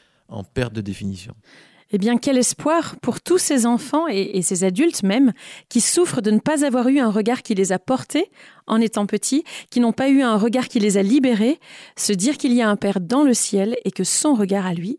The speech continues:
Speaker 2: peut tout changer.
Speaker 1: Son regard peut tout changer.
Speaker 2: Mm.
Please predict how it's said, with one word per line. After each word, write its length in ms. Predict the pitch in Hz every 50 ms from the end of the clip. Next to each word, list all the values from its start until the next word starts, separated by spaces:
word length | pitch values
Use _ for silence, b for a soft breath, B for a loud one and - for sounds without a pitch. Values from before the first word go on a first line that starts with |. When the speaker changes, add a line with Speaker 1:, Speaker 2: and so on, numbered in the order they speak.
| _ _
Speaker 2:
peut 100 | - - 165 _ _
tout 140 | - 285 269
changer. 400 | - - 233 202 180 160 160 165 - - - _ _ _ _ _ _ _
Speaker 1:
Son 260 | - - - - 143 120
regard 320 | 120 120 110 110 110 104
peut 140 | - - 104
tout 140 | - - 98
changer. 480 | - - 104 101 95 87 87 85 87 _ -
Speaker 2:
Mm. 100 | 214